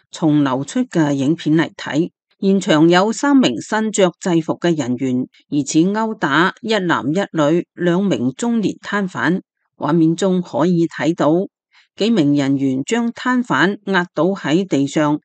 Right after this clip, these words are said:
拳打腳踢。其中一段影片甚至顯示，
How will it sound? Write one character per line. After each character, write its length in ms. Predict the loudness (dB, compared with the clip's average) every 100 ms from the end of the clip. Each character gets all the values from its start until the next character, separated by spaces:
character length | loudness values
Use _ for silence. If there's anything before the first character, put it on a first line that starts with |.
| _
拳 320 | -4 -4 -4
打 300 | -8 -4 -4
腳 180 | 0 -2
踢。 300 | -2 -2 -2 -4 _ _ _
其 180 | -8 -4
中 240 | -2 -2
一 80 | -4
段 360 | -2 2 2 2
影 220 | 0 -2
片 320 | 2 4 4
甚 240 | 0 -4 -2
至 160 | -4
顯 280 | -6 -6 -8
示， 220 | 0 2